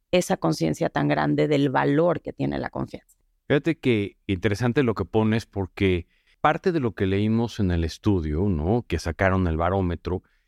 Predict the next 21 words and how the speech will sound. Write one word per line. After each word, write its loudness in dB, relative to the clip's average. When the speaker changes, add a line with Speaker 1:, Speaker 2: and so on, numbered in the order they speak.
Speaker 2:
este, -2
vimos 0
que 0
las 2
instituciones -2
financieras -2
en 0
México -2
tienen 2
una 2
gran, -2
o -2
sea, -2
la 2
gente 0
tiene 0
gran 0
confianza -2
en 0
eso, -2
¿no? -2